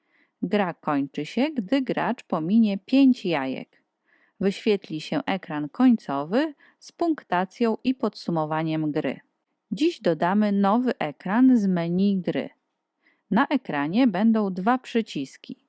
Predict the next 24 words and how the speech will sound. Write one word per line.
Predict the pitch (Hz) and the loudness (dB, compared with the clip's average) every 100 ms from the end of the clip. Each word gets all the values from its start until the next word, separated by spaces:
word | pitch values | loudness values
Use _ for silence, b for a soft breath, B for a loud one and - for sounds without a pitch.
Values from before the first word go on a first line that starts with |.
| _ | _
Start, | - - 156 131 147 269 - _ _ | -20 -8 -4 -2 -2 -6 -10 _ _
który | _ 185 160 | _ -2 0
rozpoczyna | 160 165 - 160 - 208 170 | -2 -4 -6 -8 -2 0 0
nową | 151 143 - 131 - | -2 -4 -6 -8 -6
grę, | 139 151 277 b b b b - | -4 -2 -2 b b b b -2
oraz | 392 392 - | 2 2 -2
Koniec, | - 220 151 131 - - _ _ _ | -2 0 0 -4 -6 -16 _ _ _
który | _ 320 302 | _ 0 0
kończy | - 151 165 - | 0 -4 -2 -6
program. | 185 190 151 - 131 - _ _ | -4 -2 -2 -4 -12 -14 _ _
Teraz | 311 277 196 | 0 0 0
dodamy | 175 190 185 165 | -2 -2 -2 -4
pierwszy | - 247 208 - 160 | -2 0 0 -4 -12
z | - | -10
tych | 156 - | -12 -12
przycisków, | - 180 262 311 - 277 - | -16 -8 -6 -6 -4 -6 -6
czyli | - 151 147 180 202 | -6 -6 -4 -6 -8
Start. | - - 156 - _ _ _ _ _ _ _ _ _ _ _ _ _ | -14 -6 -4 -4 _ _ _ _ _ _ _ _ _ _ _ _ _
Klikamy | - 190 190 170 151 156 | -10 -6 -6 -6 -8 -4
Wybierz | 214 196 156 151 | -4 -4 -6 -8
duszka | 151 143 156 - - 208 294 311 _ _ _ _ _ _ _ _ _ _ _ _ _ _ - | -10 -10 -10 -14 -6 -2 -2 -4 _ _ _ _ _ _ _ _ _ _ _ _ _ _ -4
i | 254 240 226 _ | -2 -2 -4 _
to | 170 | -8
jest | 160 160 _ | -8 -10 _